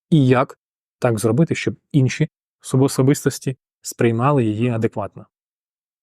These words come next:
Коротше кажучи, це така от ціла пригода. І ви можете приєднатися до неї, зв'язавшись зі мною.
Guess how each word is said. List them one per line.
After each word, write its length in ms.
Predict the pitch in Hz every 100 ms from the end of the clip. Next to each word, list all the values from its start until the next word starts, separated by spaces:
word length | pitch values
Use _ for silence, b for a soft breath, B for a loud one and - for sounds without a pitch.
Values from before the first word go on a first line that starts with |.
| _ -
Коротше 320 | 123 131 120
кажучи, 480 | 180 202 175 - 120
це 200 | - 143
така 300 | - - 123
от 120 | 107 _
ціла 480 | - - 120 117 120 _
пригода. 720 | - 117 95 113 120 117 104 - _ _ _ _ _ _ _ _ _ _ _ _ _ _ _ _ _ _ _ _ _ -
І 120 | 120
ви 140 | 117
можете 320 | 120 190 147 -
приєднатися 560 | 123 120 113 101 -
до 100 | 107
неї, 300 | 139 190 135 - _ _ -
зв'язавшись 600 | 113 113 113 - 107 156
зі 220 | 113 107
мною. 340 | 110 147 131